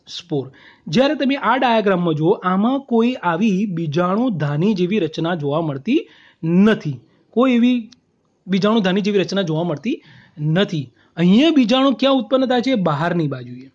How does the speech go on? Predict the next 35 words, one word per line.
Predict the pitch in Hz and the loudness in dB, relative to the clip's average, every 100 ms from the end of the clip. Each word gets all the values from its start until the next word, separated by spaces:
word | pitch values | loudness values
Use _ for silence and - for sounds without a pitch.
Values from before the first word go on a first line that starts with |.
| _ _ _ _ _ _ | _ _ _ _ _ _
કોઈ | - 226 247 208 - _ _ _ | 2 4 4 0 -8 _ _ _
સ્પેસિફિક | - - 185 180 226 262 214 | -14 -2 -2 0 0 0 0
રચનાની | 214 233 233 240 | 0 0 2 2
અંદર | 247 180 208 277 | 0 2 4 4
ઉત્પન્ન | 277 - 277 | 2 0 0
થતા | 262 262 285 | 2 2 2
નથી. | 269 160 131 _ _ - _ _ _ | 2 -2 -8 _ _ -20 _ _ _
ક્યાં | 226 262 | 0 0
ઉત્પન્ન | 254 269 262 | 0 0 0
થાય | 240 | 0
છે? | 240 269 | 0 -2
બહારની | 214 165 196 185 | 0 2 2 2
બાજુએ. | 156 135 127 131 151 - | 0 -2 -6 -12 -10 -6
ઓકે, | 196 143 - - - | -4 -6 -10 -20 -6
એક્ઝેક્ટ | 196 185 139 226 - | -2 -2 2 2 2
લોકેશન | 285 269 320 302 302 | 0 2 2 2 2
ક્યાં | 311 294 | 2 2
આવેલું | 277 277 | 2 0
છે? | 262 277 294 _ - | 0 -4 -6 _ -2
આ | 240 | -2
તમને | 269 240 247 | 0 0 0
જે | 214 233 | 0 0
દાંડી | 180 175 240 | 0 2 2
જેવી | 220 233 | 4 4
રચના | 208 - 185 | 2 2 -2
દેખાય | 202 247 - 147 170 _ _ - | -2 -2 -4 -4 -6 _ _ -6
એને | 180 220 | -4 -2
શું | 262 | -4
કહેવાય? | 214 180 180 | -2 0 2
બીજાણુધાની | 202 160 160 135 165 165 190 240 170 139 139 170 | 0 -2 -4 -2 -2 0 0 0 -2 -4 -2 -4
ધર. | 190 156 151 | -2 0 -2
અહીંયા | - 170 196 | 0 2 2
પણ | 226 240 | 2 0
છે, | 175 147 | -2 -4
જુઓ, | 139 | -6